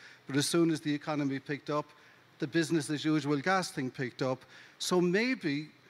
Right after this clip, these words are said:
apart from fear, maybe people's experience is this is a reliable strategic partner,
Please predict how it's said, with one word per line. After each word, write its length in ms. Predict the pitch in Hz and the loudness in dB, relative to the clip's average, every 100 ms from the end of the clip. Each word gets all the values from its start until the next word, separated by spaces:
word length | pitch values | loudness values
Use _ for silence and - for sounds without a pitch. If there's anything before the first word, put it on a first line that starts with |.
| - _ - | -20 _ -16
apart 360 | - 190 185 | -4 0 0
from 160 | - 151 | -2 -6
fear, 520 | - 247 247 127 107 - - _ _ - | -4 0 0 0 -4 -16 -20 _ _ 0
maybe 340 | 196 233 208 | 2 2 -4
people's 480 | - 190 185 151 123 | -4 -6 -4 -4 -2
experience 800 | 143 - 214 226 196 135 120 123 | -2 -2 0 0 2 0 -2 -4
is 340 | 117 147 - - _ - | -4 -4 -8 -16 _ -2
this 200 | 190 196 | 0 0
is 140 | 165 | 2
a 60 | 165 | 2
reliable 540 | 160 160 160 160 143 | 4 4 2 0 -2
strategic 640 | 135 - 139 139 135 123 - | -6 -8 -6 -4 -4 -6 -2
partner, 540 | 139 135 135 156 170 | 0 0 -2 -4 -4